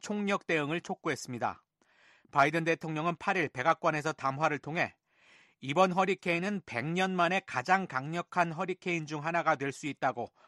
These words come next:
밝히고 허리케인의 경로에 있다면 이미 대피했어야 한다고 강조했습니다. 그러면서 해당 지역 주민들에게 대피 명령에 귀 기울여 달라고 촉구하고 "생사와 관련된 문제이고 과장이 아니다"라고 덧붙였습니다.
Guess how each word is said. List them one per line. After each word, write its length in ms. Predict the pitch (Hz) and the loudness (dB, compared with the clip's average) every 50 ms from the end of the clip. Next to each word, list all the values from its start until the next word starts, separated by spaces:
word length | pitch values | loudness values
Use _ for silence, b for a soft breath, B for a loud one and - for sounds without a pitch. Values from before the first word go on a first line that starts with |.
| _ | _
밝히고 460 | - 123 120 - - 135 127 123 98 - b b b b b b b b b b - - | -8 -6 -6 -6 -6 -6 -6 -6 -8 -10 b b b b b b b b b b 0 2
허리케인의 640 | 190 196 202 - - 202 190 185 180 185 190 180 - - | 2 2 2 2 0 0 0 0 2 2 0 0 -2 -2
경로에 520 | - 127 143 165 175 180 196 190 185 170 | -4 -2 -2 -2 0 0 2 2 2 0
있다면 460 | 151 - - 143 143 160 175 147 101 b b b b b | 0 0 0 -2 0 0 0 -2 -4 b b b b b
이미 340 | - 131 151 170 180 208 208 | -12 -8 -6 -2 -2 -2 -2
대피했어야 800 | 160 - 117 127 147 - - - - 202 190 - - 185 175 160 | -2 -4 -6 -6 -6 -6 -6 -4 -4 -4 -4 -4 -2 0 2 2
한다고 300 | 156 147 135 135 123 123 | 2 2 0 -2 -4 -4
강조했습니다. 800 | 113 123 120 120 117 120 110 - - 117 117 110 113 98 - - _ _ _ _ _ b b b b b b b b b b b b _ _ | -6 -6 -6 -6 -6 -8 -8 -8 -10 -10 -6 -6 -6 -6 -6 -10 _ _ _ _ _ b b b b b b b b b b b b _ _
그러면서 520 | - 170 170 170 175 170 165 147 175 185 | 0 2 4 4 4 2 0 2 2 2
해당 360 | 175 180 190 165 196 190 185 156 | 4 4 2 4 2 2 2 2
지역 180 | 180 175 170 | 0 -2 -2
주민들에게 760 | - - 160 170 175 170 151 160 156 156 143 170 160 113 - b b b b b b b - | -2 -6 -4 -4 -4 -4 -2 -2 -2 -2 0 -2 -2 -2 -4 b b b b b b b -4
대피 360 | 131 135 143 - - - 185 | -2 -2 -2 -2 -4 -4 -2
명령에 420 | 180 175 175 165 160 160 175 165 - - | -2 -2 -2 -2 -2 -2 -4 -4 -4 -6
귀 160 | - 165 160 | -6 -8 -6
기울여 560 | 151 175 196 196 190 185 180 175 170 165 156 | -2 0 0 2 2 2 2 2 2 2 2
달라고 420 | 143 156 147 147 143 139 135 151 160 | 0 0 0 2 2 0 0 -2 -4
촉구하고 640 | - - 180 - _ 170 156 143 127 143 123 98 - b b b b b b b b b | -8 -10 -12 -8 _ 0 0 2 0 -2 -6 -6 -8 b b b b b b b b b
"생사와 680 | _ - - 214 214 214 214 180 208 196 196 196 196 190 | _ -8 -6 -4 -4 -4 0 4 6 6 8 8 6 6
관련된 540 | - 170 160 160 170 170 165 156 175 170 156 | 6 4 2 2 2 0 0 0 -2 -2 -2
문제이고 640 | 147 151 151 156 147 160 160 151 139 135 160 170 - | -4 -6 -6 -6 -4 -2 -2 -2 -2 0 -2 -2 -4
과장이 640 | - - 131 123 123 123 - 170 156 156 165 180 175 | -4 -4 -2 0 0 2 4 4 4 4 4 2 2
아니다"라고 720 | 151 123 127 143 170 180 147 175 160 156 147 131 117 120 | 2 2 0 0 -2 0 4 4 4 6 4 2 0 -4
덧붙였습니다. 840 | 127 120 - - - - 127 - - - 120 113 98 101 98 - | -6 -8 -8 -10 -12 -14 -14 -14 -12 -12 -10 -8 -8 -8 -8 -10